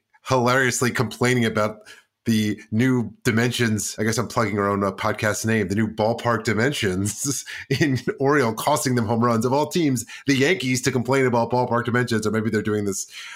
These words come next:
ironically or unironically. I'm not sure which would be the proper way to refer to it here. But just ten minutes before we start recording, Giancarlo Stanton hit a ball a hundred and fourteen miles per hour that went three hundred ninety-six feet.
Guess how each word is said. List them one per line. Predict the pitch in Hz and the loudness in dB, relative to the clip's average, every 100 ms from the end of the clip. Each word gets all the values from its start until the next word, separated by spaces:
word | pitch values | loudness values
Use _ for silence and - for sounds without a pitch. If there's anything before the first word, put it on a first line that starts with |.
| - | -2
ironically | 113 110 113 110 110 | 0 2 2 0 0
or | 101 | 0
unironically. | 107 107 104 101 101 95 | 0 0 0 0 -2 -2
I'm | 92 | -2
not | 98 - | -2 -2
sure | 98 | -4
which | 90 - | -4 -8
would | 92 | -8
be | 95 | -8
the | 92 | -6
proper | 98 90 | -6 -6
way | 87 90 | -6 -6
to | 87 | -6
refer | 90 92 | -8 -10
to | 90 | -10
it | |
here. | 85 90 85 - - - | -6 -4 -6 -12 -20 -4
But | 113 107 - - - | 0 0 -4 -16 -2
just | 147 147 - | -2 -2 -4
ten | 156 143 | 0 2
minutes | 139 123 | 2 0
before | 120 117 | 0 -2
we | |
start | 110 113 | 0 0
recording, | 98 - 107 101 98 - - - | -2 0 0 0 -2 -6 -16 -4
Giancarlo | - 113 120 104 | 0 0 2 0
Stanton | 104 - 107 | 0 -2 -2
hit | 98 101 | -2 -4
a | |
ball | 104 98 98 98 87 | 0 0 0 -2 -4
a | |
hundred | 107 101 98 | -2 -2 -2
and | 101 | -4
fourteen | - 101 - 101 | -2 -2 0 -2
miles | 95 95 98 | 0 -2 -2
per | - | -2
hour | 95 92 95 | -2 0 -2
that | 95 98 | -4 -6
went | 98 | -10
three | - 110 | -4 -2
hundred | 98 98 | 0 -2
ninety-six | 95 98 95 101 - | -2 -2 -4 -8 -8
feet. | - 101 98 | -4 -4 -6